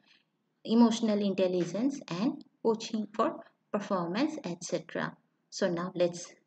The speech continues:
discuss this in brief. Let's discuss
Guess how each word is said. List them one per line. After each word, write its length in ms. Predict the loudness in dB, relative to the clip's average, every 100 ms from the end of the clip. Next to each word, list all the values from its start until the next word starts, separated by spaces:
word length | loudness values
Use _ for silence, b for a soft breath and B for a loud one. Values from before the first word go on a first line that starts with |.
| -2
discuss 460 | -2 -2 -4 -4 -2
this 340 | -2 -2 -4 -4
in 260 | 2 2 0 -6
brief. 440 | -2 0 -2 -6 -16 _ _ _ _ _ _ -2
Let's 260 | -2 -2
discuss 680 | -4 -4 -2 0 0 -2 -12